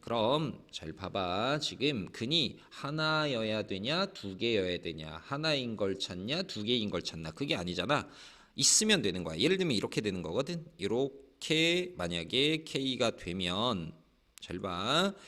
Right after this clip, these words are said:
여기에서 이제 실근이 생긴다고. 그럼 K가 몇이라고 나올 거잖아. 어, T가 몇 이렇게 될 때 그럼 얘가 얼마야 이렇게 되니까 이걸 풀면 이제 실근이 생기게 되는 거지. 이해되지?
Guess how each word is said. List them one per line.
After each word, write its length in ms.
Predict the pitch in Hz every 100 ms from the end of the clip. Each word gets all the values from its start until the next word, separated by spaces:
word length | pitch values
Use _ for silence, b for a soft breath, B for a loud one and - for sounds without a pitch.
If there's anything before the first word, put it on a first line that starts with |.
| B -
여기에서 340 | 147 196 180
이제 220 | 123 101 110
실근이 480 | - 170 170 143
생긴다고. 640 | 107 160 139 87 67 55 - -
그럼 180 | 98
K가 320 | 95 147 139 98
몇이라고 840 | 87 120 156 - - 107 95 87
나올 260 | 80 85 85
거잖아. 420 | 104 165 180 - - _ _ _ _ _ _ _ _ _ _ -
어, 140 | 82
T가 680 | - 160 - 85 135 156 -
몇 400 | - 117 - - _ _ -
이렇게 380 | 80 82 -
될 300 | 98 80 -
때 260 | - 175 185 B B B
그럼 260 | 143 123 104 - -
얘가 1040 | 92 101 113 120 120 147 165 185 190 - - _ _ -
얼마야 800 | 98 101 110 107 117 156 156 -
이렇게 280 | 110 -
되니까 360 | 98 87 90 131
이걸 400 | 98 123 165 160
풀면 480 | - 226 220 220 135
이제 240 | 90 95
실근이 440 | 107 151 147 110 92
생기게 380 | 151 151 101
되는 240 | 80 87 113
거지. 280 | 76 - - _ _ _ _ _ _ _ _ _ _
이해되지? 1000 | 90 85 87 85 - 123 147 165 190 190